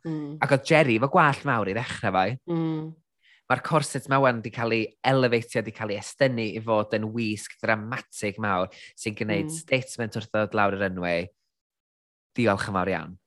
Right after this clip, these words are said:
Speaker 2: am hwn,
Speaker 1: <gasps>
Speaker 2: Charissa. Dwi'n meddwl bod 'na reswm bod nhw 'di rhoid hi'n ola 'fyd.
Speaker 1: O,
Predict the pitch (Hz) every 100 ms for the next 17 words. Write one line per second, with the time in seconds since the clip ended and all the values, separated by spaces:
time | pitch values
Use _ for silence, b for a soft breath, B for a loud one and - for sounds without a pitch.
0 | _ _ - 92 87 - 87 240 247 233
1 | - - - - _ _ _ _ _ 170
2 | 165 175 160 160 156 - 147 135 135 139
3 | 131 120 117 120 95 95 92 - _ _
4 | _ _ _ _ - 185